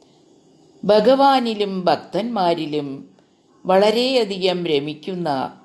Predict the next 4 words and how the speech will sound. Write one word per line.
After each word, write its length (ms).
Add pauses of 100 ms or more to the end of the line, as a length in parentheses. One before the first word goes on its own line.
(480)
മനസ്സോടുകൂടി 1300 (240)
അദ്ദേഹം 760 (260)
ജീവിച്ചു. 920 (880)
എല്ലാ 540